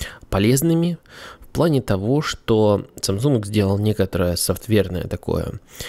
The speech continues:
решение, где позволяет, а, вот эти вот самые грани а, использовать для разных вещей. Это может быть какой-нибудь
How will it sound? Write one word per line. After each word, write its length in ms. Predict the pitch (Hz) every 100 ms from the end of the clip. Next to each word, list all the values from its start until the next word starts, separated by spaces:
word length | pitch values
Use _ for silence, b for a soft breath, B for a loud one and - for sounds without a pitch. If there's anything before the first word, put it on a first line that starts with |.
| B -
решение, 560 | 98 - 160 156 117
где 420 | 101 98 123 127
позволяет, 840 | 101 101 98 98 107 110 95 - -
а, 180 | 92 87
вот 180 | 95 -
эти 120 | 101
вот 180 | 98 -
самые 340 | 98 90 90
грани 500 | 95 107 131 107 95 B B B B B B -
а, 240 | - 85 -
использовать 1000 | 104 - 104 113 104 98 98 95 - -
для 580 | - 101 95 95 95 95
разных 760 | 90 98 95 95 90 90 - - 73
вещей. 640 | 104 98 - - 90 76 - 107 -
Это 180 | -
может 300 | 95 95 92
быть 240 | 92 92 -
какой-нибудь 580 | 95 - 90 87 90